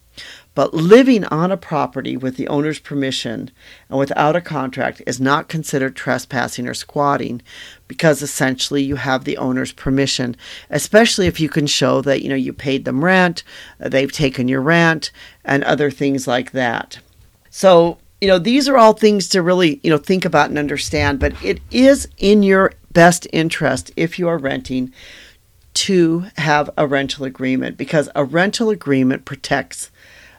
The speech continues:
the, um, tenant and the owners together.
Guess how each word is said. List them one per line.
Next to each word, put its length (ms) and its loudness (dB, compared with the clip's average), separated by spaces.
the, 420 0
um, 240 -2
tenant 540 -2
and 340 2
the 140 -6
owners 440 -2
together. 600 -6